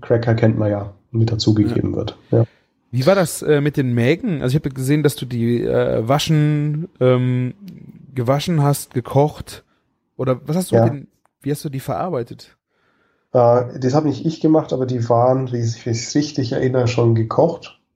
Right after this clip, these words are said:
Speaker 1: und werden dann halt geputzt
Speaker 2: Aha.
Speaker 1: und einfach zu Tatar klein geschnitten.
Speaker 2: Ah, okay. Wie ist das, äh, von der,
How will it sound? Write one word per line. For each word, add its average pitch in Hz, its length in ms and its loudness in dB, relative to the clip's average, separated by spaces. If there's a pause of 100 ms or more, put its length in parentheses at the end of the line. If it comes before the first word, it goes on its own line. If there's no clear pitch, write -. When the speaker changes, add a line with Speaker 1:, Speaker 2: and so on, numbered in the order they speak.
(400)
Speaker 1:
und 113 140 0
werden 117 200 8
dann 117 220 6
halt 117 480 2 (680)
geputzt - 560 -4 (180)
Speaker 2:
Aha. 151 260 -2 (440)
Speaker 1:
und 113 380 -2 (280)
einfach 113 260 2
zu 117 140 0
Tatar 110 400 2
klein 101 260 0
geschnitten. 104 440 -6 (800)
Speaker 2:
Ah, 139 260 2
okay. 123 440 -2
Wie 123 140 0
ist 160 120 -2
das, - 160 -2
äh, 120 460 2
von 120 240 -4
der, 117 260 2